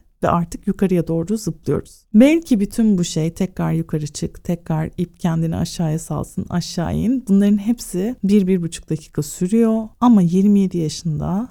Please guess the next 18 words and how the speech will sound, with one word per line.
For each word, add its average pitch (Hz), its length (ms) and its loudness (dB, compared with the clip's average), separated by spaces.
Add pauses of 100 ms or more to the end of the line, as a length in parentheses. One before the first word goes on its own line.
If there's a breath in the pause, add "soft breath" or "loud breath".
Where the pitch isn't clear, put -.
ha-, - 200 -8
olan 156 280 0
Hale'nin 156 880 -2
belki 214 320 4
bir 175 80 0
daha 175 160 4
asla 180 440 0
yaşayamayacağı 170 960 2
ya 202 180 2
da 175 120 0
cesaret 196 520 0
edemeyeceği 202 640 2
bir 190 40 -2
şeyi 180 380 -2
denemiş 170 400 2
oluyoruz. - 460 -8 (240)
Evet, 180 280 6
artık 185 480 -2